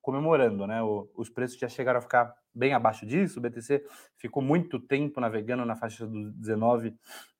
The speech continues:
mil. Quando batia vinte mil, eh, já era um valor positivo.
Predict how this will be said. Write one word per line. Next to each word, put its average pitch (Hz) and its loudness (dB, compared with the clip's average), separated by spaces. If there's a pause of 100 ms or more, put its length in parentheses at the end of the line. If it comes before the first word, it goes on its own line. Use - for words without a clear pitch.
mil. 160 6 (200)
Quando 127 2
batia 123 6
vinte 123 -2
mil, 127 2
eh, 113 0
já 117 4
era 120 6
um 117 0
valor 113 4
positivo. 143 -2